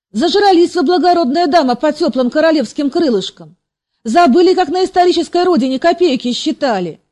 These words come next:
Конечно, если быть совсем уж справедливой,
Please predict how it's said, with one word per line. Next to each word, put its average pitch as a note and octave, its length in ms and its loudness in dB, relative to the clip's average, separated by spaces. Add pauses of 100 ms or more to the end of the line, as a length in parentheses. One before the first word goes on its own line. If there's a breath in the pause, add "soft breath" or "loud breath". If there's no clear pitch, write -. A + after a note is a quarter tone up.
(1160)
Конечно, F4 520 0
если C#4 260 -2
быть F#4+ 200 0
совсем F4+ 400 0
уж F4 120 -2
справедливой, E4+ 800 0